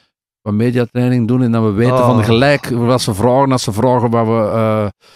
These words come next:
Speaker 1: hoe is het met we kleine, dat je binnen de tien seconden toch aan een politieke boodschap bezig bent. <laughs> Of, eh, ofwel moet je gewoon niks proberen te zeggen, denk ik. Dat is wat ik wat, wat meer
Speaker 2: Hm.
Speaker 1: het loslaten.
Speaker 2: Want dat is inderdaad ook een truc dat werkt, hè. Dat heb ik dan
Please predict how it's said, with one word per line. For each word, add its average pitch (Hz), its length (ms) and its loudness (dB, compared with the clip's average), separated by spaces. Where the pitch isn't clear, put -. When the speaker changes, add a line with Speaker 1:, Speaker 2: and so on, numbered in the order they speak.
Speaker 1:
hoe - 180 -4
is 123 60 0
het - 80 -10
met 117 160 0
we 104 100 -2
kleine, 127 340 -2
dat 120 160 -2
je 110 100 -4
binnen 131 260 0
de 120 160 -2
tien 175 200 -4
seconden - 500 -6
toch - 240 -4
aan 123 80 -2
een 110 120 -2
politieke 113 440 -6
boodschap 117 440 -6
bezig 139 340 -4
bent. - 200 0
<laughs> 165 220 -16
Of, - 300 -6
eh, 110 340 0
ofwel 95 560 -4
moet 104 260 -6
je 95 80 -10
gewoon 90 420 -6
niks 101 320 -6
proberen 92 340 -4
te - 120 -18
zeggen, 101 240 -4
denk 95 180 -6
ik. 95 80 -8
Dat 101 100 -2
is - 60 -10
wat - 200 -8
ik 107 120 -16
wat, 110 340 -2
wat 107 180 0
meer 104 280 0
Speaker 2:
Hm. 110 140 -6
Speaker 1:
het 104 160 -6
loslaten. 95 720 -4
Speaker 2:
Want 117 180 -10
dat 135 120 -2
is 156 60 -2
inderdaad 135 400 -2
ook 147 100 -14
een 117 180 -6
truc 143 280 -6
dat 113 180 -2
werkt, 117 380 -4
hè. 131 120 -2
Dat 139 140 -2
heb 117 140 -2
ik 110 100 -2
dan 104 320 -4